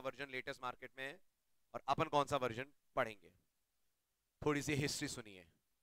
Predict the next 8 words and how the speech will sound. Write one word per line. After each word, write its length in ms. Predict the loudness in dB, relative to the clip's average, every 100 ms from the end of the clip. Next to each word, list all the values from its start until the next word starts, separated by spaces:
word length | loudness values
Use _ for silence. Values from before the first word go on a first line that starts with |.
| -14
interesting 520 | -6 -4 -2 -4 -6
है। 140 | -8 -10 -20 _ _ _ _ _ _ _ _ _ _ _ _ _ _ -8
सबसे 200 | -6 -2
पहले 200 | 0 2 2
बनाई 280 | 2 0 0
किसने? 380 | -4 -4 -10 -16 _ _ _ _ _ _ _ _ _ _ _ -4
Oracle 680 | 2 6 4 4 0 0 -10 -20 _ _ _ _ _ _ _ _ _ _ _ _ _ _ _ 4
Corporation, 680 | 6 6 4 0 0 0 -4